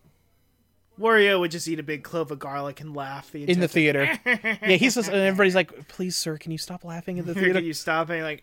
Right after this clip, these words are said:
Speaker 1: "I paid good American money. I'm a small businessman. I'm the
Speaker 2: I bought
Speaker 1: backbone
Speaker 2: a,
Speaker 1: of
Speaker 2: I
Speaker 1: this
Speaker 2: bought the
Speaker 1: country."
Speaker 2: first row of seats.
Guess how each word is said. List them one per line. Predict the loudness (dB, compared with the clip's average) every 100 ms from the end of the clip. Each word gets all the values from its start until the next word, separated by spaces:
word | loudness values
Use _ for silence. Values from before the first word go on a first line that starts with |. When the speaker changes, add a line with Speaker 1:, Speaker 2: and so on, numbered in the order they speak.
| 2
Speaker 1:
"I | 2
paid | 4 2 2
good | 0 0
American | 4 6 4 2
money. | -2 -2 -2 -4
I'm | -6
a |
small | -4 0 0
businessman. | 0 -2 -6 -10 -10 -10
I'm | -6
the | 2
Speaker 2:
I | 4
bought | 6 6
Speaker 1:
backbone |
Speaker 2:
a, | 6 4
Speaker 1:
of |
Speaker 2:
I | 4
Speaker 1:
this |
Speaker 2:
bought | 6 6
the | 4
Speaker 1:
country." | 2
Speaker 2:
first | 2 2
row | 0 2
of | 0
seats. | 0 -2 -2 -10